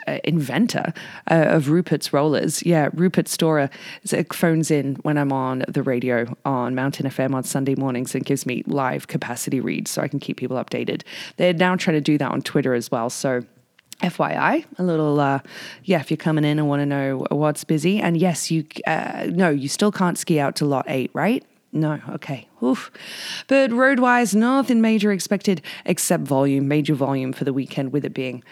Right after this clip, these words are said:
the Christmas, well, um, prior to New Year's. New Year's, Sunday night. Wow. What are your plans? Well, lots to take into account here. Let's talk about the fact that the public transit is free all day. All day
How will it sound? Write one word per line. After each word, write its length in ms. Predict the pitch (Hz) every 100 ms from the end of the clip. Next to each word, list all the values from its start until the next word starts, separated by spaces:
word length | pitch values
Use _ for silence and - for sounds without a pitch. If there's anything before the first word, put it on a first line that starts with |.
| - _
the 80 | 151
Christmas, 640 | - 151 - 143 131 - -
well, 300 | 156 120 - -
um, 340 | 147 139 127
prior 320 | - 151 139
to 280 | 139 - 143
New 160 | 139 151
Year's. 400 | 160 131 123 -
New 160 | 294
Year's, 500 | 311 302 311 220 - -
Sunday 380 | - 294 294 285
night. 300 | 269 254 185 -
Wow. 340 | 254 247 151 - - - -
What 120 | 233
are 40 |
your 80 | 220
plans? 580 | 196 214 247 147 - - -
Well, 440 | 202 233 185 113
lots 520 | 143 202 254 269 -
to 100 | -
take 220 | 226 202 185
into 180 | 165
account 300 | 151 - 151
here. 220 | 147 147 135
Let's 340 | 170 165 -
talk 220 | - 180
about 180 | 175 165
the 60 | 151
fact 320 | 156 147 - - - - -
that 560 | 143 151 131 131 - -
the 560 | - 147 160 147 147 143
public 240 | - 165
transit 380 | - 147 143 151
is 120 | 143 -
free 480 | - 160 151 196 -
all 200 | 214 240
day. 300 | 214 - - - _ _ -
All 140 | 190
day 300 | 80 73 -